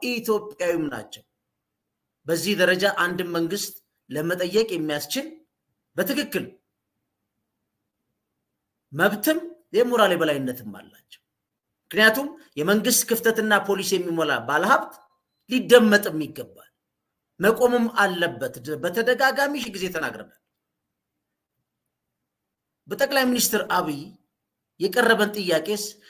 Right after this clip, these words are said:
ሼክ መሐመድ አሊ አላሙዲን እንዴት አድርገው ነው የሞሉት? ጠቅላይ ሚኒስትር አብይ ምንድን ነው የፈለጉት? ምን ነበር የጎደላቸው?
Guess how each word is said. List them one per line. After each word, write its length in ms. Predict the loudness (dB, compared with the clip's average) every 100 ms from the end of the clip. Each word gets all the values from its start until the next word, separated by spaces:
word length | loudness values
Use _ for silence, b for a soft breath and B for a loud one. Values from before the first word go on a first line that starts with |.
| b -6
ሼክ 380 | -2 2 2 0
መሐመድ 460 | -4 -4 -4 -6 -2
አሊ 180 | -2 -2 -4
አላሙዲን 600 | -4 -4 -6 -6 -6 -8 -10 _ _ _
እንዴት 280 | -4 -2 -2
አድርገው 320 | -2 -6 -6 -8
ነው 80 | -6
የሞሉት? 400 | -8 -8 -14 -20 _ _ _ _ -12
ጠቅላይ 240 | -2 0 2
ሚኒስትር 320 | 2 0 2
አብይ 280 | 2 2 -4 -12 _ _ _ _
ምንድን 500 | -2 2 4 2 0 -2
ነው 140 | -4 -8 _ _ -16
የፈለጉት? 500 | -8 -2 -2 -2 -6 b b b
ምን 160 | -2 2
ነበር 280 | 2 4 2
የጎደላቸው? 680 | 2 -2 -6 -10 -12 -18